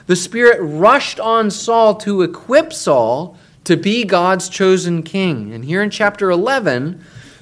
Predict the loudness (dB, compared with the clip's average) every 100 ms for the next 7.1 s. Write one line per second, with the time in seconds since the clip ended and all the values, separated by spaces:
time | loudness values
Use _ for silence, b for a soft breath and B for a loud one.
0 | B -2 -2 0 2 2 0 0 2 2
1 | 0 2 2 2 0 -4 -2 2 2 4
2 | 0 0 0 2 2 -2 0 4 6 4
3 | 2 B B B 2 4 2 0 2 4
4 | 4 -2 -4 -4 -6 -12 b b -4 -2
5 | -2 0 -2 2 4 4 2 0 0 -2
6 | -6 -16 -16 -10 -4 0 -2 -2 -6 -6
7 | -10